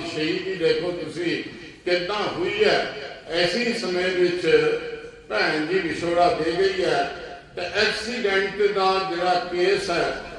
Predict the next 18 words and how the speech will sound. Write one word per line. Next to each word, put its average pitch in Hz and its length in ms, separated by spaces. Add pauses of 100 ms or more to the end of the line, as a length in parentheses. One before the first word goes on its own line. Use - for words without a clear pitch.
(140)
ਇਹ 196 280
ਵੀ 226 160
ਸ਼ਹੀਦੀ 196 580
ਦੇ 202 140
ਵਿੱਚ 175 300
ਹੀ 190 100
ਦਰਜ 175 340
ਹੋ 160 120
ਜਾਂਦਾ 160 380
ਹੈ 180 80
ਇਹਨਾਂ 185 300
ਦਿਨਾਂ 170 340
ਦੇ 160 180
ਮੌਕੇ 143 400
ਤੇ। 123 200 (440)
ਯਾਨੀ 190 460 (120)
ਉਹ 185 180
ਜਿਹੜਾ 185 580